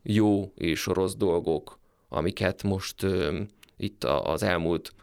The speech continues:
harminc évben ebben a nagy technológiai fejlődésben az emberek, ö,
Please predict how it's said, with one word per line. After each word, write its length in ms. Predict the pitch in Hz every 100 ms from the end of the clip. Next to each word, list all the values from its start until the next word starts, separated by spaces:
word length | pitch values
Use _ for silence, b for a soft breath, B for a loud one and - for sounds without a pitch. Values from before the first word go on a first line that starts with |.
| b
harminc 540 | - 90 82 87 90 -
évben 400 | 78 95 95 101
ebben 260 | - 101
a 60 | 101
nagy 320 | 92 98 95
technológiai 640 | - 98 107 101 92 87 69
fejlődésben 800 | - 76 80 - 64 - 87 -
az 120 | -
emberek, 460 | 76 76 73 -
ö, 220 | - 58